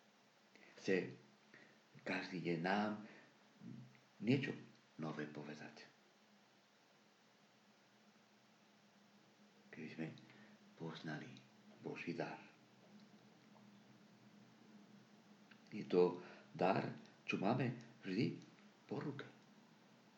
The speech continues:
Každý deň si môžeme otvoriť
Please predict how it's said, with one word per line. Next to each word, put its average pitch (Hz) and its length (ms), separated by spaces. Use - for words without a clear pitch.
Každý 85 400
deň 92 160
si - 80
môžeme 85 400
otvoriť 101 440